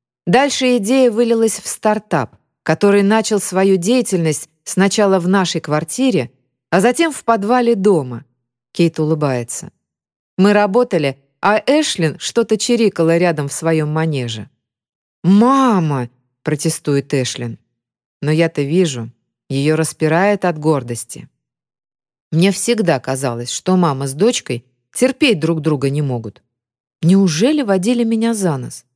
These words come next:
Или всё изменилось? Хотя нет, просто комедию ломают. Каждый понимает, что такое Кейт. Желчная, вышедшая в тираж разведёнка,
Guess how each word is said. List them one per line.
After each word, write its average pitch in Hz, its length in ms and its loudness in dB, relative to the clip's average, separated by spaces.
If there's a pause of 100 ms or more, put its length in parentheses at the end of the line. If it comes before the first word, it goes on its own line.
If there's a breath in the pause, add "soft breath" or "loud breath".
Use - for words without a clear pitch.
(340)
Или 254 220 2
всё 269 220 0
изменилось? 247 640 -2 (640)
Хотя 190 280 -2
нет, 247 420 -2 (320)
просто 262 300 0
комедию 233 560 0
ломают. 156 600 -2 (1080)
Каждый 214 440 2
понимает, 175 560 -2
что - 220 -2
такое 147 400 -2
Кейт. 117 420 -8 (500)
Желчная, 151 760 0 (260)
вышедшая 226 580 2
в 208 80 -14
тираж 220 380 0
разведёнка, 190 760 -2